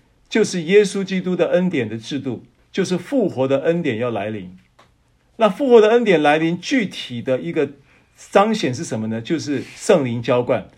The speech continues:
这就是那一个使徒行传二章圣灵浇灌这件事情所蕴含的重要的福音的意义，对不对？好，那耶稣为什么在这里说是你们拆毁这殿呢？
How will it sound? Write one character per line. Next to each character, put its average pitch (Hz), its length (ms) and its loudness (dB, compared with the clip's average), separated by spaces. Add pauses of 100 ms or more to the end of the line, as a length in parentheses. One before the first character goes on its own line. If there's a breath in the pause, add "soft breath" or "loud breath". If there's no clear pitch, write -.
(140)
这 226 160 -4
就 208 120 2
是 165 580 -4
那 220 100 2
一 170 260 2
个 127 560 0
使 - 180 -10
徒 156 120 -2
行 160 180 -6
传 180 100 6
二 180 220 2
章 156 320 2 (260 soft breath)
圣 214 300 0
灵 147 160 -4
浇 180 220 4
灌 170 180 2
这 170 100 -6
件 165 140 -4
事 202 160 -8
情 135 180 -6
所 120 240 -6 (120)
蕴 175 260 -4
含 117 400 -8
的 127 320 -2 (300 soft breath)
重 165 240 0
要 151 180 4
的 120 80 -2
福 127 220 -6
音 147 160 -2
的 135 100 0
意 165 140 -12
义， 117 340 -10 (640 soft breath)
对 165 100 -2
不 170 60 2
对？ 165 260 2 (160 loud breath)
好， 135 380 0
那 254 220 6
耶 269 180 4
稣 285 160 0
为 285 120 4
什 185 140 2
么 196 80 0
在 240 140 6
这 240 100 0
里 175 100 2
说 196 200 4
是 226 140 -4
你 135 340 0
们 131 180 -2
拆 233 260 2
毁 131 200 -2
这 165 160 -2
殿 160 260 0
呢？ 110 220 -6